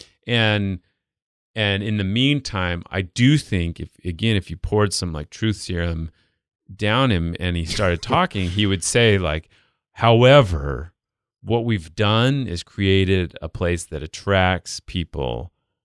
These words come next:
Speaker 1: more than it makes them feel uncomfortable about being on the streets, and that we have to change,"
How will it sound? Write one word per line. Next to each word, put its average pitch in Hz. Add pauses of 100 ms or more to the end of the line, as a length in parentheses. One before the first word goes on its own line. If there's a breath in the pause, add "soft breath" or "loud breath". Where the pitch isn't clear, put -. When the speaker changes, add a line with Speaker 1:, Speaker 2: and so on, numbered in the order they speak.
(540)
Speaker 1:
more 92
than 87
it 80 (440)
makes 90
them 82
feel 85
uncomfortable 78
about 65
being 76
on 71
the 69
streets, -
and 82
that 78 (380)
we 95
have 87
to 85
change," 92